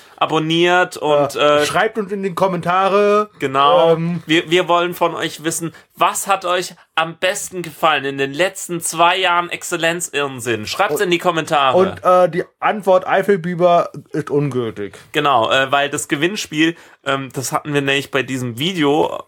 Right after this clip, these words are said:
Speaker 1: mit der Vorfreude ganz vergessen, wie man dieses Gewinnspiel gewinnen kann.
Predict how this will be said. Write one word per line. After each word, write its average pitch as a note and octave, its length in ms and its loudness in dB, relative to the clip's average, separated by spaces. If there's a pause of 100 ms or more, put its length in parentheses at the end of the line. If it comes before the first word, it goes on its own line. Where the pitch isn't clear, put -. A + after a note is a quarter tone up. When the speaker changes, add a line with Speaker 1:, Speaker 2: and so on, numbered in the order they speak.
Speaker 1:
mit C#3 220 -6
der C#3 100 0
Vorfreude D3 720 0
ganz C#3 200 -4
vergessen, C#3+ 580 -4 (260)
wie C3 100 -2
man C#3+ 180 0
dieses C3+ 280 -6
Gewinnspiel C3+ 720 -2
gewinnen D3 400 -6
kann. A#2 340 -4